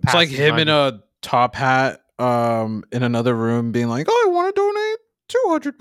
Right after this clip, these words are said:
Speaker 1: billion." <laughs>
Speaker 2: <laughs> Yeah. More like him giving money, like, giving the left hand, giving the right hand money, you know?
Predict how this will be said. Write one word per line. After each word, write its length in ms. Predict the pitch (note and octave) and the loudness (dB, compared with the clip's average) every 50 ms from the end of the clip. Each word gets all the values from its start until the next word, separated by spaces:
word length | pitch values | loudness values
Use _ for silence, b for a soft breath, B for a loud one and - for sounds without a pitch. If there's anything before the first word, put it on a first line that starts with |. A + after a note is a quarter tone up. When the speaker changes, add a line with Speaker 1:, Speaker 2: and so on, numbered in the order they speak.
| - - | 0 2
Speaker 1:
billion." 300 | A#3 A#3 - - G3 - E3+ | 2 2 4 2 -2 0 0
<laughs> 260 | F#3+ F#3+ C3+ - F#3 | 2 2 2 2 4
Speaker 2:
<laughs> 40 | F#3 | 2
Yeah. 460 | F3+ D#3+ D#3 D3+ C#3+ C3 C3 C3 B2+ - - - - G3 F#3+ D#3 F3 - - B B B A#3 A#3 B B B B D#3 D3 B | 2 2 2 2 4 4 4 2 0 -2 -2 0 0 0 2 2 -4 -4 -4 B B B -2 -2 B B B B -14 -10 B
More 260 | F3+ F#3 G#3 A3+ G#3+ | 2 4 6 6 6
like 260 | G#3+ G3+ F#3+ F3+ E3 - | 4 4 2 2 0 0
him 360 | - D#3+ E3 E3 E3+ E3 D#3+ | 0 2 4 4 2 2 2
giving 360 | C#3 D#3 D3+ D3+ D#3 D3 C#3 | 2 2 4 4 2 2 2
money, 380 | C#3 C#3 C#3+ C#3+ C#3 D3+ D3+ D3+ | 2 2 2 2 0 -2 -2 0
like, 240 | D3+ C#3+ C#3+ C3 | 0 0 0 0
giving 500 | - D#3 D3 C#3 D3 C#3 C#3 D3 D3 C3+ C3 | 0 0 2 2 2 0 0 -4 -6 -6 -2
the 160 | C#3 C#3+ C#3 | 0 0 2
left 320 | C#3 C#3+ D3 C#3+ - - | 2 2 2 2 0 0
hand, 260 | - D3+ C#3+ C#3 C3+ B2 | 0 0 2 2 2 0
giving 260 | C#3+ C3+ C3 C3+ B2+ | 0 0 0 0 0
the 100 | B2+ A#2+ | 2 2
right 300 | A#2 B2 B2 B2+ B2 G#2+ | 2 2 2 0 0 0
hand 300 | B2 A#2+ A2+ A2+ A2 A2 | 0 2 2 0 0 0
money, 500 | A2+ A2 A2 G#2 G2+ G2+ G#2 G#2 F2 - | 0 0 0 -2 -4 -6 -6 -8 -8 -6
you 160 | C3+ A#2+ A2+ A2 | -6 -4 -4 -2
know? 360 | A2+ A2+ A2 A2 A2+ A2+ | -2 -2 -2 -2 -2 -2